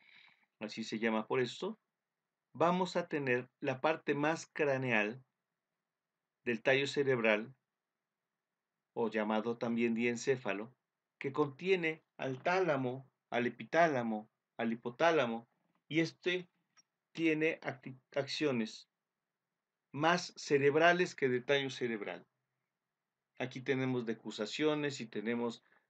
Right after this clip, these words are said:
el circuito de Papez, que, que es un circuito, este, de hormonal a nivel de, del hipotálamo, del,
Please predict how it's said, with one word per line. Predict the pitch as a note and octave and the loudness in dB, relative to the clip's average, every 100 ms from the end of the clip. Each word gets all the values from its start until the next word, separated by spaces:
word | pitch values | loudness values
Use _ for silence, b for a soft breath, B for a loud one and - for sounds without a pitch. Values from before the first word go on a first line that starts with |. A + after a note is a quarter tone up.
| - | -6
el | A2 G#2 G2+ G#2 _ _ _ _ _ | -2 -2 -2 -6 _ _ _ _ _
circuito | - A#2+ - B2 A#2+ A2 | -8 -8 -6 -6 -2 0
de | G#2 | 0
Papez, | G2 G#2+ - D#3+ D#3+ - | -2 -4 2 2 0 -6
que, | - - | -10 -12
que | - - - | -12 -10 -6
es | A#2+ | -6
un | A#2 | -8
circuito, | A2+ A2+ G2+ A#2 A2 A2+ - _ _ _ | -8 -8 -8 -10 -6 -6 -8 _ _ _
este, | G#2+ G#2 - _ _ - G#2+ _ _ _ _ | -8 -8 -10 _ _ -20 -20 _ _ _ _
de | A#2 A#2 | -2 0
hormonal | C3+ G#2+ A2 A2+ C3+ C3 | 0 0 0 2 4 2
a | |
nivel | G#2 G2+ G#2+ G#2+ | 0 0 0 2
de, | G2+ F2+ _ _ - | -2 -4 _ _ -8
del | G#2+ | -8
hipotálamo, | A2 A2+ - D3 C3+ B2 B2 | -6 -6 0 4 4 2 -2
del, | G#2 F2+ | -6 -8